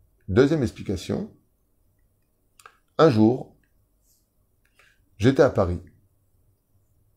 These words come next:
et je vois une personne qui ne fait ni Shabbat,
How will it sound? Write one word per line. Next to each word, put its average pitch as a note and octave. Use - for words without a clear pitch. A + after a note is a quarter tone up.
et G#2+
je G#2+
vois G3
une F#3+
personne D#3
qui G#2+
ne G2+
fait F2
ni A#2+
Shabbat, -